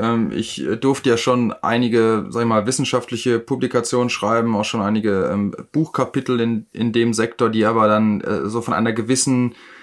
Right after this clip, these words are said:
ja, sehr starren Struktur und auch, ähm, wie soll ich's mal sagen, gewissen Trägheit auch, ähm, ja, mit,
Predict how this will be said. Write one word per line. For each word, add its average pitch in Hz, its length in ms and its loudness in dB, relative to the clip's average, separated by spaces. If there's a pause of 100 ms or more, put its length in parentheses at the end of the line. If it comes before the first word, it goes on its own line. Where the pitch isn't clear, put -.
(320)
ja, 117 220 0
sehr 123 280 4
starren 135 400 0
Struktur 139 840 2
und 120 280 0
auch, 107 480 0
ähm, 110 260 0
wie 110 60 0
soll 110 160 2
ich's 113 120 -2
mal 107 120 0
sagen, 107 320 0
gewissen 110 320 -4
Trägheit 110 480 0
auch, - 360 -6
ähm, 95 380 -4 (460)
ja, 92 400 -6 (200)
mit, 87 720 -6